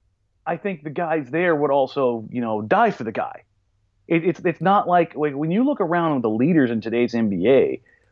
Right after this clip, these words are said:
how many guys are truly beloved? Like, legitimately up and down on their rosters?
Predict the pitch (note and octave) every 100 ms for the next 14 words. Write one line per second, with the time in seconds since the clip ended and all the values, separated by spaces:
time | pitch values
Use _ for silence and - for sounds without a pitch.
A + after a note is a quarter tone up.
0 | _ _ - F3+ B3+ C#4 G3 D#3+ D#3 C3
1 | A#2+ - - D3+ F#3+ E3 C3 A#2+ B2 G2
2 | - - _ _ _ _ _ _ _ _
3 | _ - C3+ D3+ C3 C#3+ G#3+ F#3 C#3+ C3+
4 | C3 D#3 D#3+ D3+ C#3 C#3 B2+ A#2 B2 A2+
5 | A2 G2+ - - -